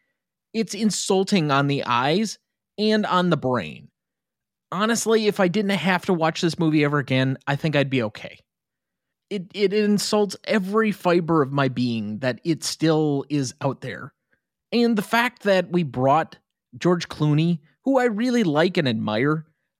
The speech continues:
back into the Batman role as, like, a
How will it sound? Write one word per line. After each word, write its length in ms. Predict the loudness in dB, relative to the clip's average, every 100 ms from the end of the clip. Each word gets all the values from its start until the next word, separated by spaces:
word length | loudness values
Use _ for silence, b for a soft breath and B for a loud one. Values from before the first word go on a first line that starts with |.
| _ -12
back 600 | -2 0 0 -2 -6 -14 -2
into 240 | 0 0
the 80 | 0
Batman 500 | 0 -2 0 0 2
role 440 | 2 2 2 -2 _ _ _ -2
as, 400 | 2 2 2 0
like, 300 | 0 0 -4
a 340 | -4 -4 -6